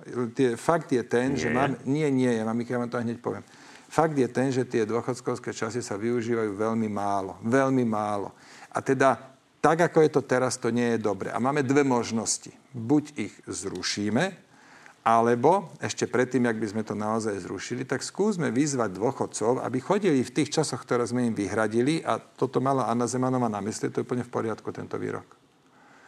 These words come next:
Speaker 1: Poďme k ďalšiemu
Speaker 2: Dobre,
Speaker 1: výroku.
Speaker 2: diváci posúdia, či tam nie je rozpor. V každom prípade momentálne sa očkujú napríklad aj mladí taxikári.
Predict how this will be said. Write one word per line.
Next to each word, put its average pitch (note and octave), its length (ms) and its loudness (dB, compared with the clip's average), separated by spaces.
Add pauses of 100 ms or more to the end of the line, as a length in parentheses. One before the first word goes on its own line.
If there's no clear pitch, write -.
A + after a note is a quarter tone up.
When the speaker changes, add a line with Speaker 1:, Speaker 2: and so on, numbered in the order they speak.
(600)
Speaker 1:
Poďme B2 240 0
k A#2 160 2
ďalšiemu A#2 320 -4
Speaker 2:
Dobre, G#2+ 300 2
Speaker 1:
výroku. G#2 100 -8
Speaker 2:
diváci G#2 320 2
posúdia, F#2+ 400 0
či A2 80 -4
tam F#2+ 160 2
nie G2+ 140 2
je G#2 80 2
rozpor. C#3 340 2
V B2 160 -2
každom E3 240 0
prípade D#3 300 2
momentálne D3+ 480 2
sa C3 160 0
očkujú A#2 560 0
napríklad C3 340 2
aj A2+ 160 0
mladí G2 240 0
taxikári. E2+ 720 -2